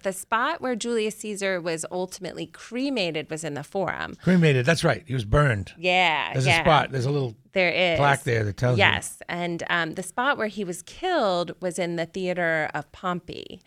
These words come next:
Speaker 1: Um, there was a room in the Theater of Pompey, which is in a different part of Rome, in a place called the Campus Martius, that,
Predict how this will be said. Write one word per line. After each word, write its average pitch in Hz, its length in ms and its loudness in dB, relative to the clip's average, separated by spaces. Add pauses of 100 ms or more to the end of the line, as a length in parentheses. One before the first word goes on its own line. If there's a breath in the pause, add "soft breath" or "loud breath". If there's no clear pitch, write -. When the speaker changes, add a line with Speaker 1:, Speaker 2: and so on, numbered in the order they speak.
(320 loud breath)
Speaker 1:
Um, 160 200 -4
there 165 120 -2
was 170 160 -4
a 170 60 -6
room 196 340 -4
in 185 60 -4
the 170 100 -6
Theater 165 320 -4
of 151 100 -6
Pompey, 170 420 -4
which 151 180 -8
is 160 180 -12
in 156 100 -12
a 151 60 -12
different 190 440 -6
part 156 200 -6
of 160 100 -10
Rome, 143 220 -2
in 151 60 -6
a 151 40 -8
place 160 260 -8
called 160 200 -10
the 160 60 -6
Campus 160 440 -12
Martius, 190 640 -4 (360 loud breath)
that, 165 500 0